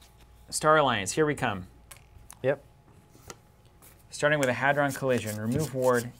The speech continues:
Speaker 1: deal three damage, can't be prevented by armor.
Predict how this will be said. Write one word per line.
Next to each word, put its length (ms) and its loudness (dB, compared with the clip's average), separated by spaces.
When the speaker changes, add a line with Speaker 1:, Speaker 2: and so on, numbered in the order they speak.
Speaker 1:
deal 180 -2
three 180 -8
damage, 480 -6
can't 200 -6
be 80 -6
prevented 280 -8
by 120 -6
armor. 320 -8